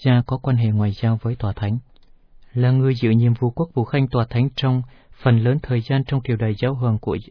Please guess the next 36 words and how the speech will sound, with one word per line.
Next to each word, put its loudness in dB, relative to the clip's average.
Đức -2
Giáo 0
hoàng 0
Benedict -4
mười 2
sáu, -2
Đức -2
Hồng 0
Y -2
Bertone 0
bị 4
người 4
ta -6
quy -2
chiếu 0
cho -4
tất -10
cả -4
những -2
gì -4
bất -10
ổn -4
trong -2
giáo -4
triều -2
Roma. 2
Dù 2
những 0
lời 0
trách -6
cứ -2
ấy -4
có -6
đúng -2
hay -2
không, -2